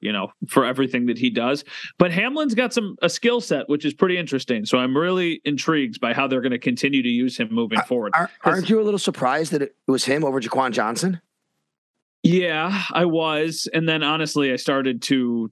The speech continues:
Speaker 1: just talk with other people on the beat and read what people were
Speaker 2: Right.
Speaker 1: saying and some of the reasoning behind it. And it's interesting. So, yeah, I,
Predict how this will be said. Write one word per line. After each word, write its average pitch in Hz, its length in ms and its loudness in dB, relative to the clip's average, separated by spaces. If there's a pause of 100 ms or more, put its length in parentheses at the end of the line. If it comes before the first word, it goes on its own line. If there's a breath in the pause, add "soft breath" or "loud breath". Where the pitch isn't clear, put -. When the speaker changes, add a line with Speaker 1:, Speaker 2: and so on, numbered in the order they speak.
(120)
Speaker 1:
just - 260 0
talk - 280 0
with 127 120 0
other 120 140 -2
people 123 300 0
on 117 100 0
the 110 80 -2
beat 117 360 0
and 113 220 0
read 117 320 0
what 113 220 -2
people 110 240 0
were 101 120 0
Speaker 2:
Right. 101 80 -4
Speaker 1:
saying 113 440 0
and 113 100 -2
some 127 140 2
of 113 40 0
the 113 60 2
reasoning 120 480 0
behind 113 380 0
it. 107 120 0
And 120 140 2
it's 131 140 -2
interesting. 135 500 0
So, 135 280 0
yeah, 123 360 -2
I, 135 220 -2